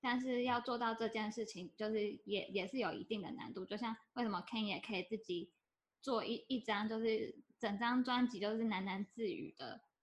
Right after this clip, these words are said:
东西，那就是因为他，他，他的魅力足够，或者是他曾经突破了，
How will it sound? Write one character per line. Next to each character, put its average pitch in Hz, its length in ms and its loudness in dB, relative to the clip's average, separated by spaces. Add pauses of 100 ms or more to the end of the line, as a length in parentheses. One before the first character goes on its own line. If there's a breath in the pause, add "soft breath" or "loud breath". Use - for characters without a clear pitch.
(260)
东 202 280 0
西， 185 260 -6
那 208 160 0
就 214 140 0
是 226 140 -2
因 226 120 0
为 220 100 2
他， 214 380 -2 (960)
他， 202 460 0
他 220 220 2
的 202 160 2
魅 214 260 2
力 202 160 -2
足 - 300 -10
够， 190 180 0
或 214 120 -2
者 190 140 -2
是 196 80 -4
他 196 240 -4
曾 190 240 -6
经 208 220 -6
突 - 180 -4
破 233 240 -2
了， 190 280 -4